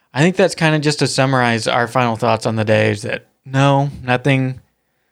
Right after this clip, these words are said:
not everything went perfect, and we're not entirely happy with how Disney handled it, but it was still, despite that,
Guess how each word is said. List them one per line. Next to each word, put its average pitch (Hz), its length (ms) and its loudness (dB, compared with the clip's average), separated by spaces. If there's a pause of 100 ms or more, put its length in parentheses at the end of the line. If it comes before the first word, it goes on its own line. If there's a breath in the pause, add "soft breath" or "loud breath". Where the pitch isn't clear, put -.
(720)
not 151 260 0
everything 156 380 0
went 147 180 -2
perfect, 160 680 -2 (280)
and 117 140 -8
we're 120 80 -2
not 131 240 2
entirely 139 640 0
happy 139 420 -2
with 131 220 -2
how 127 180 0
Disney 123 340 -6
handled 120 380 -6
it, 139 260 -2 (640)
but 117 160 -2
it 117 140 0
was 117 240 -10
still, 127 800 2 (240)
despite 120 560 -2
that, 110 460 -2